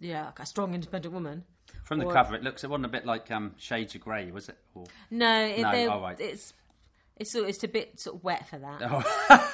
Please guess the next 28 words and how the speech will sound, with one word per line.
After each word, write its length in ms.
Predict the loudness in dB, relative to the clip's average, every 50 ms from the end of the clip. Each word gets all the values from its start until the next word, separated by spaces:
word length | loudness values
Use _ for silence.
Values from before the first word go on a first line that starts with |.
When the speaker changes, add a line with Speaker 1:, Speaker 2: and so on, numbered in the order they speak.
| 10 10 10 8 6 4
Speaker 2:
<laughs> 0 | 8
I 120 | 8 8 8 8 4
don't 220 | 2 2 2 2
Speaker 1:
There's, 440 | -2 -2 -2 -2 -2 -4 -10 -8 -2
it 120 | -2 0 0
looks 260 | 0 -2 -4 -2 0
like 180 | 0 0 0 -2
it's 120 | -6 -4
gonna 180 | -4 -4 -2 0
be 60 | -2
Speaker 2:
Yeah. 60 | 0
Speaker 1:
all 180 | 0 0 0 0
amorousness, 580 | 0 -2 -2 -4 -4 -4 -6 -8 -8 -6 -2
Speaker 2:
Right. 140 | 0 0 0
Speaker 1:
but 100 | 0 -2
there 140 | -2 -2 -2
is 180 | -2 -4 -2 -2
amorousness 580 | -2 -2 -2 -4 -6 -10 -12 -12 -12 -10 -10
in 80 | -8 -8
it, 80 | -8 -8
but 140 | -6 -6
Speaker 2:
Yeah. 80 | -6 -8
Speaker 1:
it's 100 | -8 -8
very 260 | -6 -6 -4 -4 -6
sort 220 | -8 -10 -14 -16 -16
of 60 | -14
soft, 280 | -14 -14 -14 -14 -12
focusy 480 | -10 -10 -10 -10 -10 -16 -18 -16 -16 -18